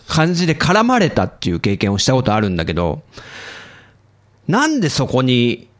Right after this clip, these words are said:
そうなったかと、そうなった経緯と、そのピンチをどうやって、あのー、脱したかっ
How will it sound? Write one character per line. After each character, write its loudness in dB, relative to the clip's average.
そ 0
う 0
な 2
っ -10
た -2
か -6
と、 -8
そ 0
う 2
な 0
っ -12
た -2
経 0
緯 -2
と、 0
そ -2
の 0
ピ -2
ン -2
チ -2
を 0
ど 2
う 2
や 2
っ -12
て、 -2
あ -4
の -2
ー、 -10
脱 2
し 0
た 2
か -2
っ -8